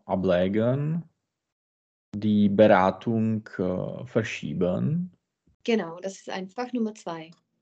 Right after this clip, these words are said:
Speaker 1: Ähm, er war froh, wenn er endlich seine Krawatte, äh, ablegen konnte.
Speaker 2: Mhm.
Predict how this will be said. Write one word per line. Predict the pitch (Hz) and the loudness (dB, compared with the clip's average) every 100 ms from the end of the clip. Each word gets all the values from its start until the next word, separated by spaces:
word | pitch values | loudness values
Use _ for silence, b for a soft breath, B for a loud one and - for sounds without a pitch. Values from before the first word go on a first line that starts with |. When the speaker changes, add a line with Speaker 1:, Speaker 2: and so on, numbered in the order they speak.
| _ _ _ _ _ _ _ _ _ _ _ | _ _ _ _ _ _ _ _ _ _ _
Speaker 1:
Ähm, | 107 107 117 120 123 123 123 127 123 - - _ _ _ _ _ - - - _ _ | -6 -6 -6 -10 -6 -6 -4 -6 -6 -10 -14 _ _ _ _ _ -20 -20 -20 _ _
er | 117 123 | 4 6
war | 147 165 160 | 6 4 0
froh, | - - 98 90 120 180 - b b b b _ | -4 -2 2 4 4 2 -4 b b b b _
wenn | 107 113 117 | -2 0 0
er | 101 120 - | 0 0 2
endlich | 120 123 123 131 127 | 2 2 2 2 -2
seine | 123 123 117 120 120 | -2 2 4 4 0
Krawatte, | 120 110 104 110 - 113 113 110 104 107 113 _ - _ _ _ _ | 4 4 6 4 4 4 6 4 4 0 -8 _ -20 _ _ _ _
äh, | 107 | -10
ablegen | 104 98 - 101 104 104 107 110 110 | -6 -8 -4 -2 2 4 4 2 0
konnte. | 110 92 95 98 104 165 170 _ | 0 -2 0 2 2 0 -6 _
Speaker 2:
Mhm. | - 247 233 208 | -4 -2 0 -2